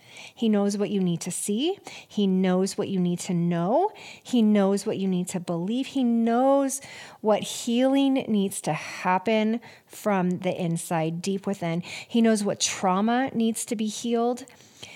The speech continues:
He knows what is really undealt with in your life. And he's the one that puts his finger on those things and says, "Hey, I need you to deal with this now."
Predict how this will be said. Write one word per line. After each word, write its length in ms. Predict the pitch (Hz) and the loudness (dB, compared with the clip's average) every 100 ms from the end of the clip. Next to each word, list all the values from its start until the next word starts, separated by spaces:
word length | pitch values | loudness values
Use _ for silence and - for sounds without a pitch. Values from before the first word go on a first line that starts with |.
| - | -10
He 220 | - 247 | 0 4
knows 580 | 226 220 214 214 220 - - | 6 6 6 4 2 -2 -4
what 600 | 196 202 196 190 - - | 0 4 4 2 -2 -4
is 240 | 220 208 196 | 0 0 0
really 540 | 190 277 262 190 202 - - - | 0 2 4 2 0 -4 -8 0
undealt 520 | 208 185 175 156 - | 2 4 2 0 0
with 240 | 185 180 | -4 -4
in 140 | - 175 | -4 -2
your 100 | 170 | -2
life. 500 | 160 247 190 - - - - - - - | -2 -2 -4 -6 -16 -20 -20 -20 -10 -2
And 140 | 220 | 0
he's 300 | 214 277 277 | 2 0 2
the 120 | 320 | 2
one 240 | 240 214 196 | 4 2 2
that 160 | - | -2
puts 220 | - 233 | -6 -8
his 160 | 220 - | -6 -8
finger 460 | - 220 226 196 - | -4 -2 -2 -2 -2
on 160 | 165 | -2
those 240 | 151 156 - | -4 -6 -8
things 480 | 113 107 113 - - - - - | -8 -8 -8 -10 -12 -16 -20 -6
and 120 | 208 | -4
says, 240 | - 196 - | -2 -4 -4
"Hey, 520 | - 240 208 175 175 190 | -2 0 0 -2 -6 -2
I 120 | 208 | 2
need 240 | 208 220 | 2 0
you 80 | 240 | 0
to 80 | 190 | -4
deal 260 | 175 185 | -2 -2
with 160 | 226 - | -2 -4
this 200 | 156 - | -8 -8
now." 300 | - 62 | -8 -8